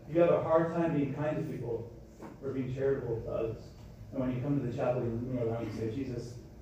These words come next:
I have a hard time being kind to people and being, and being charitable. Please give me the gift of charity.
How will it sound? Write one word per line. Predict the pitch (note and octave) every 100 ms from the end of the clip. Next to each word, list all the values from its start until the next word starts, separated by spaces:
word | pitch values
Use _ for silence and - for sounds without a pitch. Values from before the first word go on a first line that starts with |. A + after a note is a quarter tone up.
| -
I | B2+ C3
have | C3+ -
a |
hard | A#2+ A#2+
time | A#2+ A#2
being | A2 -
kind | A2
to | A2
people | A2+ - - -
and | A#2
being, | A2+ A2 A2 -
and | A2+
being | G#2+ G#2+
charitable. | A2+ G#2+ - - - - - - -
Please | C3+ C3+ A#2+ A2 -
give | C3 B2
me | A#2+
the | A2+
gift | A#2 A2+ -
of | -
charity. | - A2 G#2 G#2